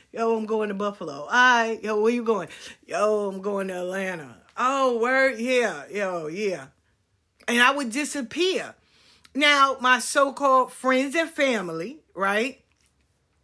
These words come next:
They would be, "Oh, you changed. Oh, you, you know, oh, why you going someplace every weekend?" 'Cause I can. Oh, and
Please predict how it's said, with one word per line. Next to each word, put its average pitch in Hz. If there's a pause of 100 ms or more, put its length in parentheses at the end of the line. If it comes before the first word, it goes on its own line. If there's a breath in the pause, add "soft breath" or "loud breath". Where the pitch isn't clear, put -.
(360 loud breath)
They 240
would 226
be, 202 (460 soft breath)
"Oh, 233
you 220
changed. 190
Oh, 214
you, 226 (320 loud breath)
you 247
know, 190 (360)
oh, 185
why 185
you 262
going 202
someplace 196
every 185
weekend?" 175 (1160)
'Cause 226
I 208
can. 202 (1500 soft breath)
Oh, 220
and 226